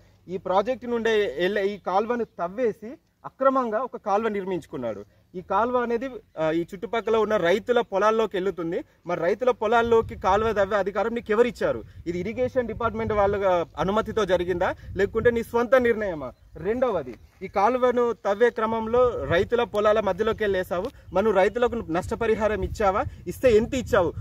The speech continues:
ఒకవేళ ఇవ్వకపోతే నీ దౌర్జన్యమా? ఇది, ఇదేమన్నా రాచరిక పాలన? నేను ఎమ్మెల్యేని, నాకు నా ఇష్టం వచ్చినట్టు, నాకు నచ్చినట్టు నేను కాలువలు తవ్వుకుంటా, ప్రభుత్వ కాలువలు తవ్వేసి నేను వేస్తా అంటే మనం కొన్ని సందర్భాలు చూసాము.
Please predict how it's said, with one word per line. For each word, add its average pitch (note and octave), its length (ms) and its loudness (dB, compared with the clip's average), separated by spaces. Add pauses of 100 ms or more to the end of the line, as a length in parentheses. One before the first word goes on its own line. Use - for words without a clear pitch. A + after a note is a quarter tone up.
ఒకవేళ A3 240 2
ఇవ్వకపోతే A#3+ 600 2
నీ A#3+ 120 -2
దౌర్జన్యమా? G3 760 4 (140)
ఇది, F3+ 260 -6 (200)
ఇదేమన్నా G#3 380 2
రాచరిక A#3 440 2
పాలన? G#3 520 0 (220)
నేను F3 160 0
ఎమ్మెల్యేని, A3+ 480 4
నాకు G#3 220 0
నా F3+ 220 4
ఇష్టం - 360 0
వచ్చినట్టు, G#3 360 -2
నాకు F#3 220 2
నచ్చినట్టు F#3+ 380 -4
నేను G#3 140 -8
కాలువలు G3+ 340 -4
తవ్వుకుంటా, G3 460 0
ప్రభుత్వ F3+ 420 -2
కాలువలు F#3+ 340 0
తవ్వేసి F#3 400 -2
నేను F#3+ 160 -6
వేస్తా F#3+ 280 -2
అంటే F3 280 -4 (260)
మనం F#3+ 180 0
కొన్ని A3+ 200 4
సందర్భాలు A#3 500 4
చూసాము. A3 380 -4